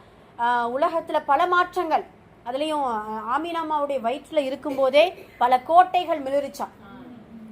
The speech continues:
அதே போல கிறிஸ்து ஆலைகள் இடிஞ்சு விழக்கூடிய காட்சிகளை,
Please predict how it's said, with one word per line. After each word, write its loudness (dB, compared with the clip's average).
அதே -2
போல 0
கிறிஸ்து -2
ஆலைகள் 4
இடிஞ்சு -2
விழக்கூடிய 0
காட்சிகளை, 2